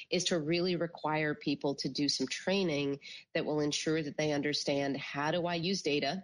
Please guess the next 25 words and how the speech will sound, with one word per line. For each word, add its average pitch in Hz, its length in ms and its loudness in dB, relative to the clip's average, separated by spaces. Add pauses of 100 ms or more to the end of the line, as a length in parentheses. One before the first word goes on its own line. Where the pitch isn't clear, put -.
(140)
How 160 280 -2
do 185 120 2
I 190 80 0
consult 190 420 -2
with 190 120 -2
citizens 160 560 0
to - 80 -2
make 143 180 0
sure 151 240 0
I - 40 -2
understand 165 540 0
the 160 60 -2
problem 151 540 0
as 151 260 0
they 156 160 2
experience 139 600 -2
it? 190 200 0 (520)
How 185 180 0
do 196 140 0
I 190 80 0
do 175 280 2
what 165 120 0
I 175 100 0
would 185 160 -6
call 156 220 -4